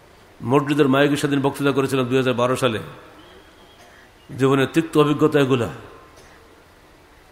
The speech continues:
সেদিন এই অধ্যাপক হেলাল তার বাড়িতে আমাকে দুটো খাওয়ার ব্যবস্থা করেছিল, কিন্তু তা লাগেনি। অবশেষে ডাক্তার শাহজাহান তিনি বাড়ি যেতে গিয়ে বিশাল জনতার মধ্যে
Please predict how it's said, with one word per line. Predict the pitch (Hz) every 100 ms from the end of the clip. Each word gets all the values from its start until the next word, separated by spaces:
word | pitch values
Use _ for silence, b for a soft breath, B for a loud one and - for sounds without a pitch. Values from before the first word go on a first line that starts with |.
| - -
সেদিন | - 151 156 151
এই | 170 190
অধ্যাপক | 175 160 170
হেলাল | 147 151 139
তার | 147
বাড়িতে | 131 135 143 143
আমাকে | 131 135 135
দুটো | 135 131
খাওয়ার | - 127 123
ব্যবস্থা | 123 120 123
করেছিল, | 117 110 117 107 - - - - - - - - - -
কিন্তু | 165 170
তা | 170 143
লাগেনি। | 131 127 143 113 90 - - - -
অবশেষে | - 135 147 139 123 113 - - - - - - - - - -
ডাক্তার | 120 143 147
শাহজাহান | 131 143 135 123 127 107 98 - - - - - - - -
তিনি | 139 135 123 160 - - - - - - - - -
বাড়ি | 131 151
যেতে | 175 185
গিয়ে | 175 165 151 - - - - - -
বিশাল | 113 139 151 147 143
জনতার | 117 139 139 131 127
মধ্যে | 120 120 117